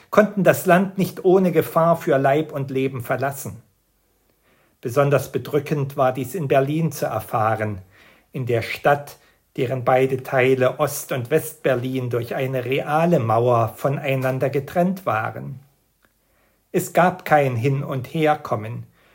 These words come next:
für die Menschen im Ostteil der Stadt überhaupt nicht und für die Menschen im Westteil nur unter großen Schwierigkeiten und mit viel Kontrollen. Da hat uns dieses Psalmwort immer wieder deutlich gemacht,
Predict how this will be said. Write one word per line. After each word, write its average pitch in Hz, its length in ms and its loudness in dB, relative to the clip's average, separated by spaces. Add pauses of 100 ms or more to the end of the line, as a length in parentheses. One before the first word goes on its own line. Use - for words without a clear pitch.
(140)
für 185 160 6
die 165 100 2
Menschen 143 500 2
im 131 180 -4
Ostteil 151 580 0
der 127 100 2
Stadt - 480 -2
überhaupt 113 640 0
nicht - 400 -6 (640)
und 165 160 -4
für 147 100 2
die 123 140 0
Menschen 117 420 -4
im 117 140 -6
Westteil 143 720 -4 (400)
nur 151 300 4
unter 151 200 0
großen 156 400 2
Schwierigkeiten 156 1080 -2 (240)
und - 280 -6
mit 110 180 -2
viel 110 380 -2
Kontrollen. 131 680 -10 (1600)
Da 113 140 2
hat 117 160 2
uns 113 180 -6
dieses 117 340 -10
Psalmwort 156 840 -2
immer 190 360 0
wieder 170 240 0
deutlich 117 540 -4
gemacht, - 560 -6